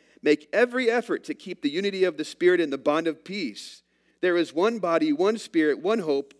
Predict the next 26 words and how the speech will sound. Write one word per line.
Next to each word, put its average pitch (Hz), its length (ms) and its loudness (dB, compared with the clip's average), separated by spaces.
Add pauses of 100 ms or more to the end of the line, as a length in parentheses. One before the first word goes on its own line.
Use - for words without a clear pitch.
uh, 147 140 -2
of 147 160 0
your 139 100 -2
calling, 143 480 -4 (220)
one 208 240 2
Lord, 160 400 0
one 208 180 0
faith, 151 400 0
one 175 240 -2
baptism, 151 540 0
one 170 240 2
God, 135 340 0 (260)
and 139 160 -2
Father 156 640 0 (360)
of 147 200 2
all." 160 520 -4 (1000)
Our 190 140 0
affections 202 800 -2
in 165 160 -2
Christ - 840 -2 (400)
is 160 220 0
what 165 400 -2
binds 180 360 0
us 180 160 0
together, 160 640 0
amen? 147 420 -2